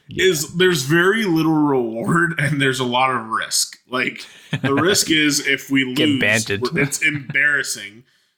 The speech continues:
Speaker 2: It, the reward is like, "Oh, congrats, you won the Club World Cup that everyone wins from Europe," which I still think is
Speaker 1: <laughs>
Speaker 2: cool, but it's like,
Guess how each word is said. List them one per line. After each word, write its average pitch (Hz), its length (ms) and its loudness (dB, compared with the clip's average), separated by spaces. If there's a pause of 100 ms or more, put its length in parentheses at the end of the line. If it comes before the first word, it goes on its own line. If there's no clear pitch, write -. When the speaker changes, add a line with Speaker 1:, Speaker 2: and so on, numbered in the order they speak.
(240)
Speaker 2:
It, 131 340 -2
the 135 140 2
reward 135 580 2
is 131 220 2
like, 123 260 0
"Oh, 160 160 2
congrats, 131 640 -2
you 131 80 -2
won 135 220 -2
the 127 100 -6
Club 131 460 -6
World 123 260 -4
Cup 120 400 -2
that 117 180 -2
everyone 135 560 -2
wins 117 380 -4
from 117 220 -8
Europe," 113 440 -6 (420)
which 160 200 -2
I 160 160 0
still 156 240 0
think 147 220 -2
is 131 100 -6
Speaker 1:
<laughs> - 40 -12
Speaker 2:
cool, 156 360 0
but 123 340 -2
it's 139 300 -2
like, 120 320 -4